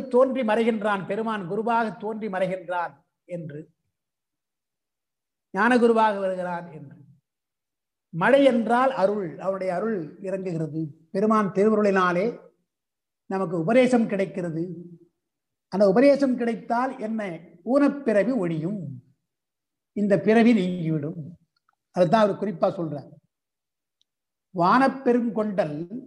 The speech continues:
மால் அயன் வானவர்க்கெல்லாம் கூட பிறவி நீக்குகிறான்றார். திருமால் அயன் வானவர்கள்லாம் உயர்ந்த பிறவி, தேவர் பிறவின்னு எண்ணுகிறார்கள், அதிகாரத்தில் இருக்கிறாங்க.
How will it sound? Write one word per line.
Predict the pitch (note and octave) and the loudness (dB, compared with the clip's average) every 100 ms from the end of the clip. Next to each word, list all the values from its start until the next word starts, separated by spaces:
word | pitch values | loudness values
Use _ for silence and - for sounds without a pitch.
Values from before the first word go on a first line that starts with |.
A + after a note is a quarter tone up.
| C4 _ _ _ _ _ _ _ _ _ _ _ _ _ _ _ _ | -18 _ _ _ _ _ _ _ _ _ _ _ _ _ _ _ _
மால் | G#3+ F3+ A3 C4 C#4 C#4 | -2 4 6 8 8 6
அயன் | C#4 A#3+ B3+ C4+ | 6 6 8 6
வானவர்க்கெல்லாம் | G#3 G3 A#3 B3 B3 - B3+ B3+ B3+ C4 B3+ | 6 6 6 4 0 -2 -2 0 0 0 0
கூட | B3+ | 0
பிறவி | C#4+ C4 C4 | 2 2 2
நீக்குகிறான்றார். | B3+ A#3+ A3+ A3+ A3+ G3 E3 - _ _ _ _ _ _ - _ _ _ _ _ _ _ _ _ _ _ _ _ _ _ | 0 -2 -2 -2 -2 -6 -12 -16 _ _ _ _ _ _ -20 _ _ _ _ _ _ _ _ _ _ _ _ _ _ _
திருமால் | G3 A#3 B3+ C4 C4+ F3+ | -4 -2 0 0 -2 -2
அயன் | A3 A#3+ C4 C4+ - _ - | -4 -4 -6 -12 -16 _ -2
வானவர்கள்லாம் | F#3+ A#3 B3 A#3+ C4+ B3+ | 0 2 2 0 0 2
உயர்ந்த | A3+ C4 B3 | 2 2 0
பிறவி, | A#3 A3+ G#3 D#3 | 2 0 -2 -6
தேவர் | D#3 A3 B3 A3+ | -4 -2 0 0
பிறவின்னு | A3+ A3+ A#3 | 0 0 -2
எண்ணுகிறார்கள், | G#3+ A3 G#3 G3+ G3 B3+ | -4 -4 -2 -2 -2 -4
அதிகாரத்தில் | A#3 A#3 B3 B3+ B3 A3 | -4 -2 0 0 -2 -8
இருக்கிறாங்க. | G3+ G3+ F#3 D3 | -8 -4 -4 -6